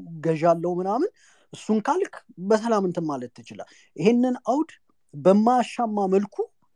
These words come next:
የሰራ ቡድን አለ። የታገልነው ከዚህ ቡድን ጋር ነው። ይሄ ቡድን ስም አለው። ዛሬ እየተጭበረበረ ነው ይሄ ስም። እና ይሄ ቡድን ጦርነት ፈለገ።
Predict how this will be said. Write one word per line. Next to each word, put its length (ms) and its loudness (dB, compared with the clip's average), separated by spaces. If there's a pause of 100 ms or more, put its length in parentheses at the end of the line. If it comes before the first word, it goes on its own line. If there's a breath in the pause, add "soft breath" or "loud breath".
(340)
የሰራ 460 0
ቡድን 320 -16
አለ። 220 -20
የታገልነው 600 2
ከዚህ 260 2
ቡድን 260 -10
ጋር 140 -14
ነው። 100 -16
ይሄ 140 6
ቡድን 300 2
ስም 220 4
አለው። 280 0 (600)
ዛሬ 280 6
እየተጭበረበረ 880 -2
ነው 120 -14
ይሄ 180 -8
ስም። 180 -8
እና 140 0 (720 loud breath)
ይሄ 200 4
ቡድን 300 2 (920)
ጦርነት 520 8
ፈለገ። 400 -4